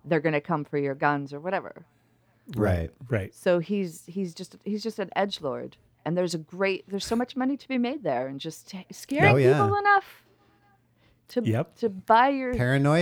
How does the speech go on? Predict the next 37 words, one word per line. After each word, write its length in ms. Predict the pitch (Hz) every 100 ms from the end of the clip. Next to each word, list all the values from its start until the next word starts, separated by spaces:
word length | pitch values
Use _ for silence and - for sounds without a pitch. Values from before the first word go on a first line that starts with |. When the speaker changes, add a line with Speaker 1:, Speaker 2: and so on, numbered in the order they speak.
| 160
Speaker 2:
is 220 | 120 117
never 300 | 113 113 117
out 100 | 123
of 80 | 127
style. 480 | - 127 143 113 110
Speaker 1:
stupid 300 | 117 302 285
stuff. 300 | - 294 262 _ _ _ _ _ _
So 240 | - 254 240
a 40 |
lot 180 | 233 254
of 140 | 247 208
what 300 | 220 196 - -
the 100 | 208
Sandy 420 | 202 - 220 269 240
Hook, 200 | 208 - _ _ -
um, 240 | 175 156
business 360 | 165 175 180 -
was 120 | 175
about 280 | 180 170 165
was 200 | - 175
trying 200 | - 180
to 40 | 180
figure 340 | - 196 190
out 120 | 190 -
how 340 | - 190 175
much 540 | 185 202 - - - - _ -
did 160 | 262 302
he 100 | 277
profit 600 | - 262 330 - 156 -
from 480 | - 156 135 135 135 _ _ _ _ _ _ _ -
that 300 | 156 135 -
nonsense, 540 | 147 143 - 127 135
which 160 | 180 -
is 140 | 208
almost 500 | - 294 262 - - -
impossible 540 | 175 175 175 170 147
to 120 | 117